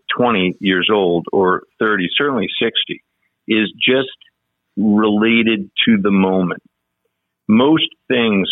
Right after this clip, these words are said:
will echo deeply and bring up things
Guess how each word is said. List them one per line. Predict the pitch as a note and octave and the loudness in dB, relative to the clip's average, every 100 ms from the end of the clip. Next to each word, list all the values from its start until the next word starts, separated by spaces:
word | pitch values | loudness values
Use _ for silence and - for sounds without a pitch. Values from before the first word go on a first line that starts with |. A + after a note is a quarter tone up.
| - | -4
will | F#2+ F#2+ G2+ G2+ G2 _ _ _ _ | -2 0 2 0 -4 _ _ _ _
echo | G#2+ A#2 - A2+ G#2 | -4 -4 -2 -2 0
deeply | E2+ D#2+ G2+ A2+ - F2+ E2 E2 - _ _ _ _ _ | -4 -2 0 0 0 0 0 -4 -12 _ _ _ _ _
and | F#2+ G2 G2 G2 F2 | -4 -2 0 -2 -4
bring | - - A2+ B2+ C3+ | -10 -2 0 2 2
up | B2 C3+ E2+ - _ | 0 0 -4 -8 _
things | G2+ G#2 | -2 -2